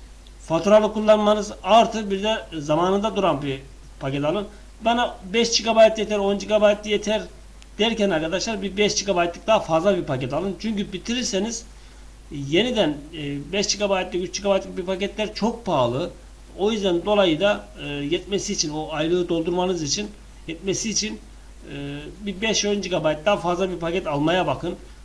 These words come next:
Tarifelerde, kampanyalara bakın. Hangisi bulunduğunuz mevkide daha iyi çekiyor?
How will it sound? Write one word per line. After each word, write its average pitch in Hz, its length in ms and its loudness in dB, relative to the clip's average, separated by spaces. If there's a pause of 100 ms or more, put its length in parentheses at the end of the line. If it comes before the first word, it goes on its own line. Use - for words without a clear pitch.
Tarifelerde, 147 680 0
kampanyalara 202 680 2
bakın. 180 340 0 (220)
Hangisi 170 480 -2
bulunduğunuz 165 400 0
mevkide 156 440 -2
daha 147 140 2
iyi 147 100 -2
çekiyor? 143 400 -4